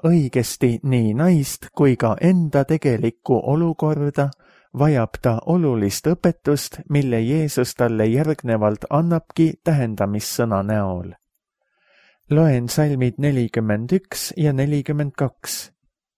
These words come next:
Ühel rahalaenajal oli kaks võlglast.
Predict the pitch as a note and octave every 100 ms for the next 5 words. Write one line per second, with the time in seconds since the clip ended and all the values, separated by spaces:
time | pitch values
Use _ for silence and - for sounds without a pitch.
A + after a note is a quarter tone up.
0 | _ _ _ _ _ _ _ _ _ _
1 | _ - D#3 D3 A2 A2 B2+ E3+ F3+ D#3
2 | D3+ D3+ D3 D3 D3 C#3+ - C#3+ B2+ A#2+
3 | - E3 - - E3 E3+ A2+ - G2+ G2
4 | - -